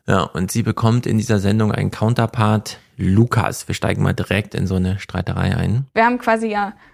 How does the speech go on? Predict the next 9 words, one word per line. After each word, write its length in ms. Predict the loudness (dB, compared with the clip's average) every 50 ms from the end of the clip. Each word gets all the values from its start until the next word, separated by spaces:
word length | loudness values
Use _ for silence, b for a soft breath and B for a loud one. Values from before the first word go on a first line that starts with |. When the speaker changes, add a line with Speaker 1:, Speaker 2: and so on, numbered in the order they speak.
| b b _ _ -4
Speaker 2:
die 80 | -4 -2
Heilige 220 | -2 -4 -6 -4
Schrift 320 | 0 0 0 0 -2 -4
als 120 | -8 -4 -2
Ausgangspunkt 800 | 0 -2 -2 0 -2 -2 -2 -2 0 2 2 2 2 2 -2 -6
und 260 | -6 -6 -4 0 2
dann 220 | 2 2 2 2
aber 280 | 0 0 0 0 0 0
eben 360 | -2 -4 -2 -2 -2 -2 -4